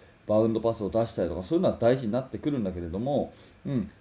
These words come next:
試合中使わないわけでもないし、何よりその投げ方自体が、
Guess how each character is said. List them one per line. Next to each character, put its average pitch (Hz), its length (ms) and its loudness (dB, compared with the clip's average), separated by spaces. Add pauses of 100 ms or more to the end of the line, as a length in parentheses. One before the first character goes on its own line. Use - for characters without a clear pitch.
試 190 240 -2
合 196 120 2
中 196 240 -4
使 190 280 -2
わ 190 120 2
な 185 140 0
い 190 80 0
わ 196 140 -2
け 156 140 -2
で 156 120 -2
も 175 160 2
な 127 160 0
い 107 80 0
し、 95 380 -4 (180)
何 226 280 2
よ 156 80 2
り 113 60 0
そ 113 200 0
の 107 160 2
投 131 40 0
げ 180 120 0
方 196 300 -2
自 117 180 -12
体 95 240 0
が、 120 320 -2